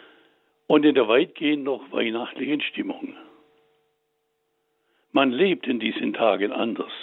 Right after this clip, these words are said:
als Mitte Juni oder August.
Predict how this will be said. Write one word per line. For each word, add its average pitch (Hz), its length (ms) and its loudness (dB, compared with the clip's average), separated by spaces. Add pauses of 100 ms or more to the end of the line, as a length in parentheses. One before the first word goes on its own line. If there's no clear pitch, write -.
(920)
als 113 240 2 (160)
Mitte 110 200 -2
Juni 92 560 0 (520)
oder 143 280 2
August. - 460 -6